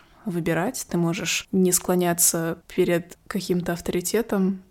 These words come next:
ты можешь оспаривать авторитеты, ты можешь критически смотреть на авторитеты, ты можешь замечать, что тебе в этом нравится, что тебе в этом не нравится. И это круто. Я даже поспорю, что это моя самая любимая часть взросления. Свобода в решениях.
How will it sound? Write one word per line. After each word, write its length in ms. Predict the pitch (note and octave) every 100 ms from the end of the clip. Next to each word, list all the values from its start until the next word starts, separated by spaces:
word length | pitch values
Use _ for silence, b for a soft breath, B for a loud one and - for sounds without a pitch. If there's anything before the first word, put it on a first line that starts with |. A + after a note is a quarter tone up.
| _ -
ты 100 | G3+
можешь 340 | G3+ E3+ -
оспаривать 480 | F#3 - G3+ G#3+ G3+
авторитеты, 680 | F#3+ - F#3 F#3+ F3 F3+ F3+ -
ты 100 | F#3
можешь 260 | F#3 F#3
критически 560 | - F#3+ G3 - - F#3
смотреть 720 | - F#3 F3+ G3 G3 - - - _ _ -
на 120 | F#3+
авторитеты, 840 | F#3+ F#3 F#3 - F#3 F#3 F#3+ G#3+ -
ты 120 | G#3
можешь 220 | F#3+ F#3
замечать, 800 | F#3 F3 F3 - F3 - - - - b -
что 200 | - F#3+
тебе 200 | G#3 F#3
в 40 |
этом 180 | F3+ F3+
нравится, 320 | F3+ F3+ F3+
что 120 | -
тебе 180 | - F#3
в 20 |
этом 160 | E3+ F3
не 100 | E3+
нравится. 640 | E3+ G3 G3 - - F#3+ -
И 60 | G#3
это 160 | A#3
круто. 380 | A3+ G3+ E3+ D#3 - _
Я 460 | F3 F3+ F3 E3 - _ _
даже 360 | C4+ G#3 F3 E3+
поспорю, 340 | F3 E3 A#3+
что 160 | A3 -
это 120 | E3+
моя 120 | E3+
самая 280 | E3+ F3+ E3+
любимая 380 | E3 E3+ G#3 E3+
часть 500 | E3 - D#3+ - - - _ _
взросления. 680 | G3+ E3+ - D#3+ D#3 D#3+ G#3+ _ _
Свобода 460 | - - F3 F#3 F3
в 40 |
решениях. 680 | D#3+ D#3+ E3 D#3+ - - -